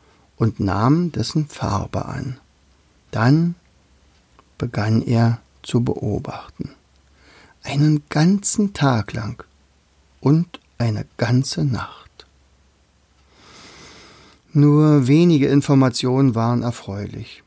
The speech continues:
Die meisten waren einfach nur schrecklich. Fest stand, dass in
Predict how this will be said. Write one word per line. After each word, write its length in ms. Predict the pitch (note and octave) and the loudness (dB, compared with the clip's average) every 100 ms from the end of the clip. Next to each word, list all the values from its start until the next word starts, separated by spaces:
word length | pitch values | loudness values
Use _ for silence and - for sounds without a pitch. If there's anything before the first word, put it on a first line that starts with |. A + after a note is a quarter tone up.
| _ _ | _ _
Die 60 | C#3+ | 0
meisten 800 | C3+ C#3+ E3+ - - E3+ D3+ C3+ | 2 2 0 -4 -2 -2 -2 -4
waren 400 | A#2+ A2+ A2+ A2 | -2 -2 -2 -4
einfach 420 | A#2 A2+ A#2+ - | -4 -4 -6 -4
nur 240 | A#2+ G#2 - - | -4 -4 -6 -14
schrecklich. 640 | - E3 D3 - - - _ _ _ _ _ _ | -8 -6 -6 -10 -16 -18 _ _ _ _ _ _
Fest 420 | - - C#3+ - - | -12 -4 0 0 -2
stand, 440 | - C#3+ D3 D3 _ _ _ _ _ _ | -4 0 0 -4 _ _ _ _ _ _
dass 220 | - A#2+ - | -4 -4 -4
in 340 | A2+ G2+ B2+ | -4 -6 -6